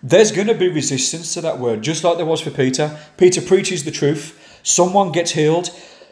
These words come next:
In fact, when they arrested Peter, do you know what they said to him? "Stop speaking in the name of Jesus."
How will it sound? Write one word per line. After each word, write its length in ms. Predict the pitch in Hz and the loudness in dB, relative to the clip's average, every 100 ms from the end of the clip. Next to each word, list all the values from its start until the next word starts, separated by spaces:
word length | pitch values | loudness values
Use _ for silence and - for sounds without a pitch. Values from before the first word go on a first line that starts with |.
| - _ _ _ _ _ _ _ - | -20 _ _ _ _ _ _ _ -12
In 80 | 190 | -8
fact, 340 | - 226 214 | 2 2 4
when 140 | 185 214 | 0 2
they 120 | 247 | 2
arrested 440 | 214 190 170 - | 2 2 0 -4
Peter, 340 | 175 180 - 123 | -2 -2 -2 -2
do 60 | |
you 60 | 160 | -2
know 80 | 196 | -2
what 100 | 196 | 0
they 100 | 185 | 0
said 180 | 190 | -2
to 60 | 151 | -4
him? 280 | 120 85 - _ _ _ _ _ _ _ _ _ _ _ _ _ | -8 -10 -18 _ _ _ _ _ _ _ _ _ _ _ _ _
"Stop 300 | - - 175 | -6 0 0
speaking 480 | - - 214 214 139 | 2 2 2 0 -2
in 80 | 127 | -2
the 80 | 127 | 0
name 240 | 131 131 | 0 0
of 80 | 113 | -2
Jesus." 720 | 120 120 135 139 - - _ | -2 -4 -4 -6 -8 -14 _